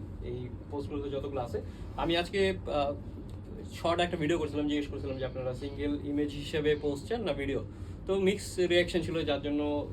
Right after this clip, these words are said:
সিঙ্গেল ইমেজ পোস্ট করা হবে Facebook-এ, আর এই YouTube-এ আপনারা ভিডিও এটা পাবেন। আচ্ছা, তো যেগুলো আছে আমি একটু শর্টকাটে দেখাই দিই।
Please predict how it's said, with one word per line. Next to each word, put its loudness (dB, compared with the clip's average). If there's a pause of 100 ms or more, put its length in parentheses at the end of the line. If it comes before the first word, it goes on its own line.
(140)
সিঙ্গেল 0 (160)
ইমেজ 0
পোস্ট -2
করা 2
হবে 2 (420)
Facebook-এ, 2
আর 4 (500)
এই -2 (240)
YouTube-এ 4
আপনারা 2
ভিডিও 4
এটা 0
পাবেন। 0 (440)
আচ্ছা, -4
তো 0 (300)
যেগুলো 2
আছে 4
আমি 2
একটু -2
শর্টকাটে -2
দেখাই -2
দিই। -2